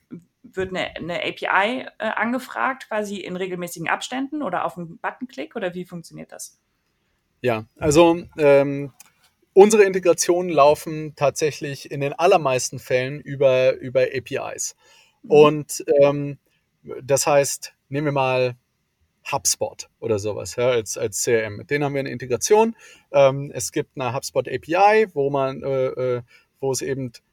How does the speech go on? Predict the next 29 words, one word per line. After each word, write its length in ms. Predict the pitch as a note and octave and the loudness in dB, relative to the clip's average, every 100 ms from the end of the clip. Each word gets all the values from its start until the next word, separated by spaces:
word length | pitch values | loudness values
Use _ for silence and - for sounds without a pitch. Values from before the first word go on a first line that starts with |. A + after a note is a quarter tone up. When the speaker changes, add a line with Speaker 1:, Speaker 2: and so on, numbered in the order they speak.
| _ | _
Speaker 2:
sogenannte 600 | C3 C3+ C#3+ C3+ C3+ D#3+ | -6 -2 -2 -2 -4 -2
Endpoints 640 | E3+ G3 - G3 F#3 F#3+ - | -2 -2 0 0 0 -4 -2
gibt, 400 | A3 - - - | -4 -4 -10 0
ähm, 320 | C#3+ C#3 D3 | 0 0 -2
äh, 160 | C#3 C3+ _ | -4 -4 _
die, 340 | C#3 C#3 C3+ | -10 -8 -8
äh, 420 | - - B2 A#2 A#2 _ _ _ _ | -10 -4 -2 -2 -6 _ _ _ _
die 320 | C3+ B2 B2 | -10 -8 -4
eben 280 | C3 C3 B2 - - _ | -4 -4 -6 -12 -18 _
bestimmte 500 | C3 - F3+ E3+ F3 | -6 2 2 2 0
Daten, 680 | D3 C3 D#3 - E3+ E3 E3+ _ _ | 6 8 6 2 -8 -10 -14 _ _
äh, 60 | - | 0
äh, 600 | C3+ C3+ C3+ - C3 C3 | 2 4 2 2 0 2
auf, 500 | C3 C#3 C3 - - | 4 2 2 -16 -10
äh, 320 | C#3 C3 B2+ B2 _ - | -4 0 -2 -4 _ -8
äh, 200 | C3 B2+ | -6 -6
äh, 360 | C3 B2+ B2 - - | -6 -4 -4 -6 -6
mit 200 | C#3 - | -6 -4
bestimmten 420 | F3 - G3+ F#3 | -2 -2 -4 -4
An-, 220 | D#3+ E3 - | -2 -2 -2
äh, 240 | C#3+ C#3 | 0 0
Daten 360 | C3+ C#3+ D3 D#3+ | 4 4 4 -2
antworten 560 | D3+ D#3 F3 D#3+ D3 D#3+ | -8 -8 -2 -2 -2 -2
auf 220 | C#3+ - | -4 -4
eine 80 | C#3 | -10
bestimmte 400 | B2+ D3+ C#3+ C#3+ | -8 -8 -6 0
Art 180 | B2 | 0
von 200 | - C#3+ | 0 -6
Request, 640 | B2+ B2 - A#2 - - | -2 -2 0 0 0 -6